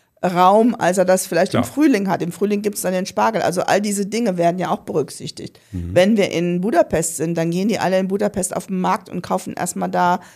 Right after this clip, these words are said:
Speaker 1: die, diese ungar-, typisch ungarischen Sachen ein.
Speaker 2: Mhm.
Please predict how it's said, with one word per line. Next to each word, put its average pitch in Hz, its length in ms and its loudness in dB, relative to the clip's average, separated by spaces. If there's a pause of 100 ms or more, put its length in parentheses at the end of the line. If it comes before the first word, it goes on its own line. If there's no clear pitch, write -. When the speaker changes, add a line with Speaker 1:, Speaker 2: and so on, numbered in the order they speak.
(360)
Speaker 1:
die, 185 300 -10
diese 226 340 0
ungar-, 214 320 2
typisch 247 380 -4
ungarischen 190 500 -2
Sachen 185 300 -8
ein. - 300 -14
Speaker 2:
Mhm. 95 340 -4